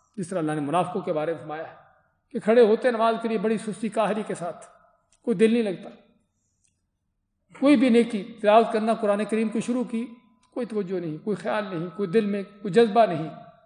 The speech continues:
थो-, थोड़े कुछ आंदे थे पढ़ के दिल उकता जाता है। अगर ये बातें हैं और उसके मुकाबले में गुनाह का काम करने में, कोई म्यूजिक, गाने, कोई फिल्में, कोई ड्रामे, कोई आजकल के मोबाइलों पर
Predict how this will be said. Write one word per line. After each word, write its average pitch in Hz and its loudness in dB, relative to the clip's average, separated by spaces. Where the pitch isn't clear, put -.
थो-, 214 0
थोड़े 220 4
कुछ - -6
आंदे 214 0
थे 196 -2
पढ़ 214 2
के 202 -4
दिल 180 0
उकता 180 -2
जाता 143 -6
है। - -18
अगर 165 -2
ये 202 2
बातें 214 0
हैं 185 -8
और - -16
उसके 180 -8
मुकाबले 156 -4
में 160 -8
गुनाह 165 -4
का 180 -6
काम 139 -6
करने 131 -12
में, 123 -12
कोई 131 -12
म्यूजिक, 147 -4
गाने, 135 -6
कोई 127 -12
फिल्में, 165 -6
कोई 151 -6
ड्रामे, 151 -6
कोई 147 -6
आजकल 139 -6
के 151 -6
मोबाइलों 147 -2
पर 147 -8